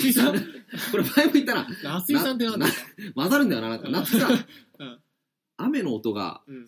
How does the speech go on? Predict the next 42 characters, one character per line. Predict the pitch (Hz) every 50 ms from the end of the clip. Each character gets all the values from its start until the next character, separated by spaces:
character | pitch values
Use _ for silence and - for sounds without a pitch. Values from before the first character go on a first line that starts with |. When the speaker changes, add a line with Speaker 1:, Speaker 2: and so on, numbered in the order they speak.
| - - -
Speaker 2:
き | - 143
だ | 127 98
っ | -
て | _ - 98
い | 92
う |
女 | 87 107 98
性 | - 113 104
が | 101
い | 101
る | 98 98
じ | 92
ゃ |
な | 82 80
い | 76
で | 76
す | -
か。 | - - - _ _ _
Speaker 1:
う | - 233
ん。 | 254 247 247 240
あ | 220
ー、 |
な | 202 190
る | 185
ほ | 170 160
ど。 | 135 120 - _ _
Speaker 2:
ど | - 127 147
う | 131
思 | 107 95
い |
ま | 90 90
す | -
か？ | - _ _ _ _ _ _ _ _ _ _ _ _ _ _ _ _ _ -
Speaker 1:
あ | - 139 135 135 139 135 139 139 147 147 147 147 151 151 151 151 156 156 156 156 156 156 156 160 156
ー、 | 151
そ | 156 151
れ | 156
ど | - 170
う | 196 240 240 208
思 | 180 175 180 190
う | 175
か。 | 175 120 113 -